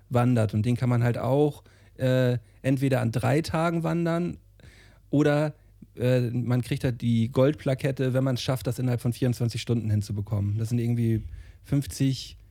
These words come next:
Kilometer und dreitausend Höhenmeter insgesamt.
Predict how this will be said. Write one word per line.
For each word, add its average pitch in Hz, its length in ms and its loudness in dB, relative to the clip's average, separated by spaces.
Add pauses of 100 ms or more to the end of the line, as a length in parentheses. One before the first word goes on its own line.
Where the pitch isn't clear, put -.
(160)
Kilometer 139 840 2
und 120 160 0
dreitausend 123 520 2
Höhenmeter 143 760 2
insgesamt. 131 680 0